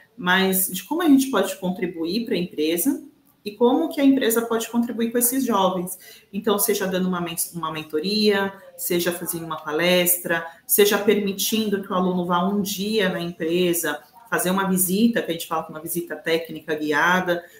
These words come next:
por profissionais, mostrar como é o back ali, né, como são as operações, pra ele se enxergar, né, pra quando ele for pro mercado, ele falar, "Poxa, isso daqui eu já sei." O, o ano passado a gente teve uma aluna que saiu daqui do curso de administração e foi contratada pela I B M,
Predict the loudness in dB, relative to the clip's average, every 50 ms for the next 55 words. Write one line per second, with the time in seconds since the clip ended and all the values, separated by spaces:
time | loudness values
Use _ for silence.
0 | -20 _ _ -6 -6 -4 -6 -6 -4 -4 -4 -4 -4 -4 -2 2 2 2 2 2
1 | 2 2 2 2 2 4 6 6 6 6 4 2 0 -2 -2 -2 -2 0 2 0
2 | 2 2 0 2 4 4 2 2 0 0 -2 0 0 2 2 2 2 0 -2 -2
3 | -2 -2 -2 -2 -2 -2 -4 -6 -6 -6 -6 -2 0 0 0 0 -2 -2 -2 -2
4 | -2 -2 0 0 0 0 0 0 0 -2 -2 -4 -8 -16 -20 -20 -20 -20 -20 _
5 | _ _ -4 -2 0 0 2 2 2 2 2 2 2 4 4 4 4 4 4 4
6 | 2 0 0 0 2 2 2 4 4 4 2 2 0 -4 -4 -4 -4 -2 -4 -6
7 | -2 0 2 4 4 2 2 -2 -4 -4 -4 -6 -6 -6 -6 -6 -4 -4 -4 -4
8 | -6 -8 -8 -6 -2 -2 -2 -2 -2 -4 -4 -4 -6 -6 -8 -10 -10 -6 -2 -2
9 | 0 2 2 2 2 2 0 -2 -6 _ _ _ _ _ _ _ _ _ _ _
10 | -20 -20 -20 _ _ 0 2 4 4 4 4 2 2 2 2 2 0 0 0 0
11 | 0 -2 0 0 2 4 4 4 2 0 0 0 2 2 2 4 4 4 4 4
12 | 2 -2 -4 -2 -2 -2 0 0 2 2 2 0 -2 -2 -4 -6 -8 -8 -10 -10
13 | -8 -8 -8 -6 -6 -8 -8 -8 -8 -8 -8 -8 -8 -8 -10 -8 -10 -10 -6 -4
14 | -4 -4 -4 -2 -2 -2 0 0 2 2 2 2 2 0 0 0 -2 -2 -2 -2
15 | -2 -4 -4 -2 -2 -2 -2 -2 -2 -2 0 0 2 2 4 4 4 2 0 -4